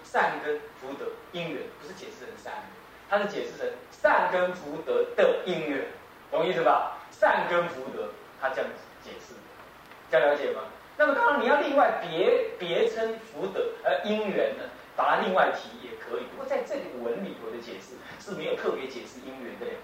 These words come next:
字，他解释了什么？善根福德，是吧？是吧？是不是这样的？换句话说，他认为善根福德的因缘，他是这么样解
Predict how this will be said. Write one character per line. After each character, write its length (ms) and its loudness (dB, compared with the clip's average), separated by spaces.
字， 80 -20
他 80 0
解 160 -4
释 220 -10
了 60 -6
什 80 -10
么？ 80 -14
善 160 2
根 160 -2
福 60 -8
德， 680 -18
是 80 0
吧？ 380 4
是 80 -2
吧？ 300 4
是 80 -10
不 80 -4
是 40 4
这 60 4
样 80 2
的？ 80 -4
换 160 6
句 60 6
话 80 10
说， 100 4
他 140 8
认 180 6
为 120 6
善 280 4
根 180 8
福 160 2
德 360 6
的 260 4
因 240 2
缘， 420 2
他 80 2
是 140 -2
这 160 4
么 80 2
样 180 2
解 120 -10